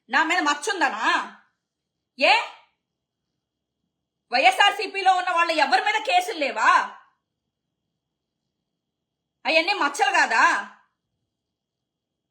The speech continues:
మీ అందరికీ ఒక న్యాయం, నా ఒక్కొక్క, నాకొక్కదానికి ఒక న్యాయమా?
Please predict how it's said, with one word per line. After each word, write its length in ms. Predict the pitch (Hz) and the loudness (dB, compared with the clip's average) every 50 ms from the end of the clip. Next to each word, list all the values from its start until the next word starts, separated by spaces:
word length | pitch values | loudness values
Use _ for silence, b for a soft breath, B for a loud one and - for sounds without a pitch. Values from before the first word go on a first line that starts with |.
| _ _ _ _ _ _ _ _ _ _ _ _ _ _ _ _ _ _ _ _ _ _ - | _ _ _ _ _ _ _ _ _ _ _ _ _ _ _ _ _ _ _ _ _ _ -6
మీ 80 | 294 359 | -2 -2
అందరికీ 400 | 359 330 330 381 453 - - 453 | 0 0 0 0 -2 0 0 0
ఒక 160 | 427 403 392 | 0 0 0
న్యాయం, 380 | 381 370 359 370 392 403 403 | 0 -2 -2 -2 -2 -2 0
నా 140 | 320 311 339 | 2 4 4
ఒక్కొక్క, 500 | 339 302 320 294 - 320 302 302 - - - | 4 2 0 -2 -2 -2 -2 -2 -6 -8 -2
నాకొక్కదానికి 680 | 269 294 320 320 320 311 - - 415 415 415 403 392 403 | 2 2 2 2 0 -2 0 2 4 4 4 2 2 0
ఒక 140 | 381 349 - | -2 -2 -2
న్యాయమా? 720 | 311 294 277 262 240 220 220 247 320 359 277 - - - | -2 -2 -2 -2 -2 -4 -4 -4 -2 -2 -2 -4 -6 -10